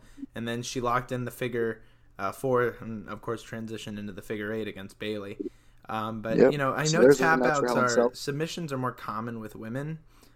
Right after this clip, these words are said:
Speaker 1: but I
Speaker 2: Mm-hmm.
Speaker 1: thought that this was telling of something. I mean, you know, y-, you think it too, right? That Charlotte's getting another title reign, like, Sunday.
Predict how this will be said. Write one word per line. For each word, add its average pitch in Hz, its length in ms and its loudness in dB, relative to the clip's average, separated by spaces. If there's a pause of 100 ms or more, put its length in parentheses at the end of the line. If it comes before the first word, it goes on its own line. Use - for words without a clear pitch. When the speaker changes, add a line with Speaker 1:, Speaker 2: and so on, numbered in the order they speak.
(140)
Speaker 1:
but 117 100 -4
I 123 100 2
Speaker 2:
Mm-hmm. 127 280 8
Speaker 1:
thought - 200 -4
that 113 160 -8
this 123 200 -4
was 117 400 -8
telling 135 460 -2
of 107 100 -10
something. 110 380 -8
I 110 40 -6
mean, 113 340 -8 (380)
you 117 180 -8
know, 110 200 -8
y-, 110 220 -10 (180)
you 131 200 -4
think 123 200 -6
it 107 120 -10
too, 127 220 4
right? 117 340 6
That 110 160 -10
Charlotte's 120 400 -2
getting 117 220 -6
another 104 280 -12
title 113 340 -4
reign, 107 340 -8
like, 107 340 -12 (1000)
Sunday. 107 420 -6